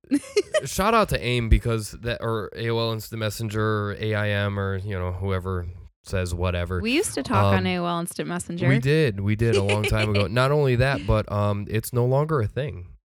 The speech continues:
Speaker 1: Correct.
Speaker 2: Earlier
Speaker 1: It
Speaker 2: in
Speaker 1: just
Speaker 2: the year
Speaker 1: died,
Speaker 2: or
Speaker 1: I think,
Speaker 2: late
Speaker 1: in
Speaker 2: last year.
Speaker 1: December.
Speaker 2: Yeah, late last year or early this year. Uh, R I P,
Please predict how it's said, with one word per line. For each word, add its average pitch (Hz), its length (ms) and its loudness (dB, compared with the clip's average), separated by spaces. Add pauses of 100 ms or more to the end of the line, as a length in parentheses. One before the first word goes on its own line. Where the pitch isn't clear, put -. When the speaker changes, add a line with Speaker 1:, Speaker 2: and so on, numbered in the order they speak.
(100)
Speaker 1:
Correct. 185 340 -8
Speaker 2:
Earlier 113 380 4
Speaker 1:
It 113 40 4
Speaker 2:
in 113 40 4
Speaker 1:
just 113 160 2
Speaker 2:
the 107 60 0
year 107 100 4
Speaker 1:
died, 110 180 2
Speaker 2:
or - 40 2
Speaker 1:
I - 20 0
think, 101 80 -2
Speaker 2:
late - 160 0
Speaker 1:
in 185 60 -2
Speaker 2:
last - 80 0
year. 113 80 0
Speaker 1:
December. 190 440 -4 (220)
Speaker 2:
Yeah, 110 220 -2
late 101 260 0
last 104 300 -4
year 104 160 -2
or 80 80 -4
early 101 260 -2
this 92 260 -4
year. 90 380 -2
Uh, 90 300 0
R 98 280 -2
I 101 120 2
P, 95 480 -4